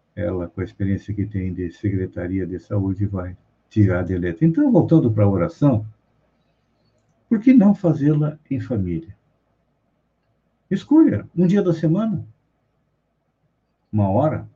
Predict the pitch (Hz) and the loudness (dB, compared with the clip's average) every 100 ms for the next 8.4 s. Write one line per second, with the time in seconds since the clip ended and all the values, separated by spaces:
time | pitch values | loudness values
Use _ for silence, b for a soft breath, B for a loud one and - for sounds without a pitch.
0 | _ _ - - - 107 - _ _ _ | _ _ -4 -4 -14 -20 -20 _ _ _
1 | _ _ _ _ _ _ _ _ _ _ | _ _ _ _ _ _ _ _ _ _
2 | 113 156 - 247 170 147 127 107 104 - | -6 -6 -2 -2 0 -2 -2 -6 -8 -6
3 | 113 95 90 85 147 107 - _ _ _ | -2 -2 -4 -4 -6 -6 -14 _ _ _
4 | 117 107 107 85 - 85 - _ _ _ | -4 -4 -6 -8 -10 -16 -18 _ _ _
5 | _ _ _ _ _ _ _ _ 98 101 | _ _ _ _ _ _ _ _ -2 -2
6 | 107 107 156 156 190 147 104 - - _ | -2 -2 0 0 0 0 -2 -6 -18 _
7 | - 104 107 139 135 104 104 - 156 135 | -6 -4 -2 0 0 -2 -4 0 0 0
8 | 107 - _ | -6 -14 _